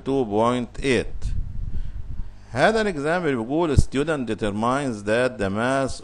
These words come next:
of a twenty point zero milliliter sample of olive oil is eighteen point four gram. What is the density of the olive oil in grams per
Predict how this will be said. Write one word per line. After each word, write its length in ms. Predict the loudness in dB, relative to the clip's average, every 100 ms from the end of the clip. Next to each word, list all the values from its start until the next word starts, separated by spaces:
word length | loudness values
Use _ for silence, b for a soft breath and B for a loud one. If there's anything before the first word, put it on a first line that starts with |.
| 0
of 260 | 2 2 -2 -18 b b b -12
a 60 |
twenty 480 | -2 2 2 0 -4
point 380 | 2 2 2 -2
zero 380 | -2 0 0 2
milliliter 680 | 2 2 2 0 0 2 2
sample 840 | 2 4 4 4 4 6 6 2 -6 B B B B 4
of 180 | 4 4 0
olive 360 | 4 6 6 2 -6 -20 -2
oil 440 | 6 6 6 4 -2 -12 -20 _ _ _ -2
is 340 | 2 4 2 -6 -20 _ -2
eighteen 460 | 2 2 0 -2 2
point 320 | 2 2 -2
four 380 | 0 4 4 4
gram. 380 | 6 6 6 0 b b b b -12
What 480 | 2 4 4 0 -10 0
is 240 | 0 0
the 160 | 2 2
density 720 | 4 2 2 -2 2 4 4
of 220 | 2 2 2
the 80 | 2
olive 280 | 4 4 4 2
oil 440 | 4 6 6 4 0 -6 -4
in 300 | -2 0 -2
grams 500 | 0 2 2 -2 -4
per 380 | 0 4 2